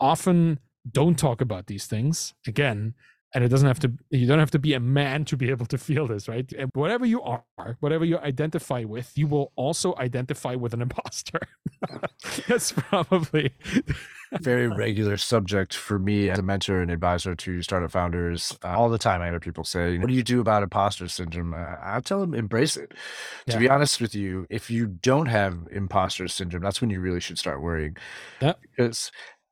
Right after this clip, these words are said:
Speaker 2: the imposter syndrome is you thinking that you just don't know enough to be teaching somebody else. But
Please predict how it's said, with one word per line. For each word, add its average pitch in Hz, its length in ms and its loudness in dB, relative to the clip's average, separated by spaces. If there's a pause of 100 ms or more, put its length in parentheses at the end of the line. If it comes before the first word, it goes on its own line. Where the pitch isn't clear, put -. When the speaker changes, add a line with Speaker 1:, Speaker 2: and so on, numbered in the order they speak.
(160)
Speaker 2:
the 139 320 -4
imposter 226 340 4
syndrome 147 380 2
is 117 120 0
you 127 100 4
thinking 120 320 2
that 95 120 -2
you 101 80 -2
just 95 460 -2
don't 101 280 2
know 92 220 -2
enough 101 580 0 (440)
to 104 100 -6
be 87 80 -4
teaching 87 380 -4
somebody 82 320 -2
else. - 460 -4 (300)
But 110 340 0